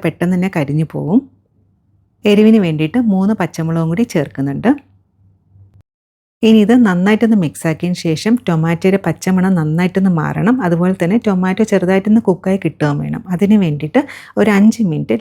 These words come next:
ലിഡ് അടച്ചു വെച്ചിട്ടൊന്ന് വേവിച്ചെടുക്കാം. അപ്പോൾ ദേ കറക്റ്റ് ഒരു അഞ്ച് മിനിറ്റ് ആയിട്ടുണ്ട്. ടൊമാറ്റോയൊക്കെ അത്യാവശ്യം നന്നായിട്ടൊന്ന് കുക്കായി എണ്ണ ചെറുതായിട്ട് തെളിഞ്ഞ് വന്നിട്ടുണ്ട്. ഈ ഒരു സ്റ്റേജ് എത്തണം. മറ്റൊരു പച്ചച്ചുവ നന്നായിട്ടൊന്ന്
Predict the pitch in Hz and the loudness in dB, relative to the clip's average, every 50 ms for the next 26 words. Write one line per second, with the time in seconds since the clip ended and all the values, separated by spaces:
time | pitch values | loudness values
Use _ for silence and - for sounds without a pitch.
0 | 185 185 190 185 196 170 147 151 - - - 147 143 - 143 139 - 180 247 277 | -2 -4 -4 -2 -2 -4 -4 -6 -8 -8 -8 -8 -6 -6 -8 -6 -2 0 0 0
1 | 214 156 143 139 139 - - 151 131 147 - - 233 285 285 - _ _ _ _ | 0 0 -4 -4 -8 -8 -10 -8 -8 -8 -6 0 0 0 0 -2 _ _ _ _
2 | _ _ _ _ _ _ _ _ _ _ _ _ _ _ _ - - 190 190 190 | _ _ _ _ _ _ _ _ _ _ _ _ _ _ _ -4 -2 2 2 2
3 | 190 - 180 175 180 - - - 214 190 196 - 165 160 160 151 - 170 180 180 | 0 0 -2 -2 -2 -4 0 0 2 2 0 0 -2 -2 -4 -2 -2 -2 0 0
4 | 180 175 170 156 156 151 - - 156 151 147 151 240 311 - - _ _ _ - | 0 0 -2 -2 -4 -4 -6 -6 -6 -6 -2 0 0 -2 -2 -4 _ _ _ -4
5 | 185 170 160 165 170 170 165 - 175 175 190 170 - - - 180 185 196 - 220 | -2 0 0 2 0 0 0 0 -2 0 -2 -4 -4 -2 0 0 0 2 2 2
6 | 202 180 160 156 165 170 165 185 190 190 - 160 151 - - - 160 180 254 240 | 0 2 2 0 0 -2 -2 -2 -2 -2 -2 -4 -6 -6 -4 -2 0 0 0 0
7 | - 180 170 175 180 196 190 - 180 156 151 160 170 175 165 226 226 220 202 160 | 0 -2 0 2 0 0 0 0 -2 -2 0 0 0 0 2 0 0 2 2 0
8 | 151 156 160 165 160 151 147 147 147 - 160 143 147 151 226 302 - - - - | 2 0 0 0 -2 -2 -4 -6 -6 -8 -8 -6 -2 -2 -2 -2 -2 -8 -20 -20
9 | - _ - 254 254 226 165 151 147 151 - - 151 147 143 143 - 294 - 147 | -18 _ 4 4 6 6 4 2 -2 -6 -8 -6 -8 -8 -8 -8 -10 -10 -10 -10
10 | - _ - 165 - 175 - _ _ _ _ _ _ _ _ _ _ _ _ _ | -12 _ -14 -16 -16 -16 -18 _ _ _ _ _ _ _ _ _ _ _ _ _
11 | _ _ _ _ _ _ _ _ _ - 208 196 196 226 226 240 233 226 190 - | _ _ _ _ _ _ _ _ _ -4 -4 -2 0 2 2 2 2 0 -2 -2
12 | - 202 190 - 214 202 214 214 202 190 170 165 175 185 180 208 214 | -2 -4 -2 0 0 2 2 2 2 2 0 0 -2 -2 -2 0 0